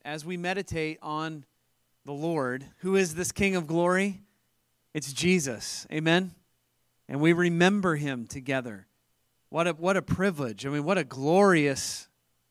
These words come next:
thing to do. And so we will, we will,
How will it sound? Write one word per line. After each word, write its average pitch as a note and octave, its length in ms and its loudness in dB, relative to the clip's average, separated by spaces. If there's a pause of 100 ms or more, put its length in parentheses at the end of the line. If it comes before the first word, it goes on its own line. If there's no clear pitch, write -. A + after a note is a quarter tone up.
(100)
thing C3+ 280 -4 (260)
to C#3 100 -10
do. A#2+ 300 -8 (720)
And D3+ 100 -4
so F3 160 6
we F3 220 6
will, F3+ 380 0
we F3 220 -6
will, D3 420 -6